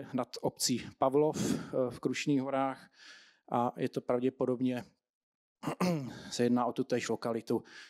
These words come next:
kde teda, eh, jako dnes se uvažuje, že, že se jedná o tu jedinou lokalitu v České republice.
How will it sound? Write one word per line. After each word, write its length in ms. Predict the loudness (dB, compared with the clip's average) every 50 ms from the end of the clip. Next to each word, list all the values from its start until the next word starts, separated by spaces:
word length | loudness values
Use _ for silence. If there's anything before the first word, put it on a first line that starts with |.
| -10 -4
kde 160 | -4 -2 0
teda, 260 | 0 0 0 -2 -2 -6 -12 -12 -6
eh, 180 | -4 -2 -2 -2 -2 -2
jako 240 | -4 -2 0 0 -2
dnes 420 | 0 0 0 2 4 4 4 4
se 240 | 4 4 2 0 -2 -10 -20 -14 _ 0
uvažuje, 560 | 2 2 2 2 0 -2 -2 -2 -2 -4 -6 -6 -6
že, 340 | -4 -2 -2 -2 -2 -4 -6 -10 -16 -20 -20 _ _ _ _ -20 -20 -20 -20 -20 -20 _ -8
že 100 | -6 -2
se 140 | -2 0 0
jedná 280 | 0 0 0 -2 -2 -2
o 120 | -4 -4
tu 120 | -2 -2
jedinou 280 | -2 -2 0 -2 -2 -2
lokalitu 400 | -2 -4 -4 -4 -4 -4 -4 -6
v 40 | -4
České 300 | -4 -6 -4 -2 -2 -2
republice. 600 | -2 -2 -2 -4 -4 -4 -2 -2 -2 -2 -2 -4